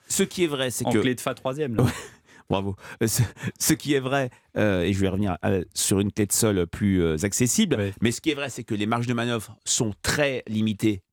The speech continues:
Speaker 1: pour Emmanuel Macron. La dissolution semble difficile. Il y a cette période d'entre-deux, entre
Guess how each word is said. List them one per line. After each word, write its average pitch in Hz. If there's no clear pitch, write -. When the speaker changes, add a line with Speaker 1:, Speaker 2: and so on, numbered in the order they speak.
Speaker 1:
pour 90
Emmanuel 87
Macron. 143
La 107
dissolution 104
semble 90
difficile. 104
Il 120
y 131
a 120
cette 131
période 156
d'entre-deux, 175
entre 135